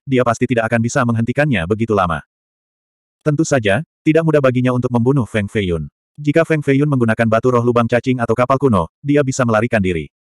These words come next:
Feng Feiyun juga merasa tidak nyaman dengan Lord Qingji.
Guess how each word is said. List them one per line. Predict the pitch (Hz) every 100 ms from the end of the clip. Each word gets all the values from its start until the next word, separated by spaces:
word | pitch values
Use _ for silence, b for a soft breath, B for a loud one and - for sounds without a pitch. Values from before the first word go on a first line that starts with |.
| _ _ _ _ _ _
Feng | - 175
Feiyun | 170 151 143 143
juga | 131 139
merasa | 127 113
tidak | 127 120 110
nyaman | 117 123
dengan | 127 120 127
Lord | 151 127
Qingji. | 110 98 87